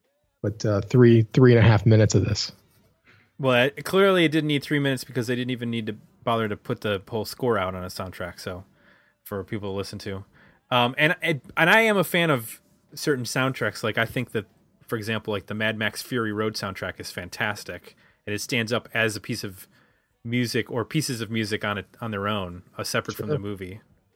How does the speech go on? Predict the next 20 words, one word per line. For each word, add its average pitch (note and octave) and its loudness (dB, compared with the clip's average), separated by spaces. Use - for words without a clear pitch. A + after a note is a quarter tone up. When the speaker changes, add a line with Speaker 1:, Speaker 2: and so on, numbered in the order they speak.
Speaker 2:
Track D3+ 2
fourteen, F#3+ -4
Moaner D#3 0
by B2 2
Underworld. D#3 2
Jay, C#3+ 6
I B2+ 4
know C3+ 4
that C3+ 2
you B2+ -2
love A#2 2
this A2+ -4
track. G2 -2
Tell A2 -4
me G#2+ -2
about G2+ -4
your G#2 -2
word. G2 0
Speaker 1:
<laughs> - -4
Edit. B2+ 6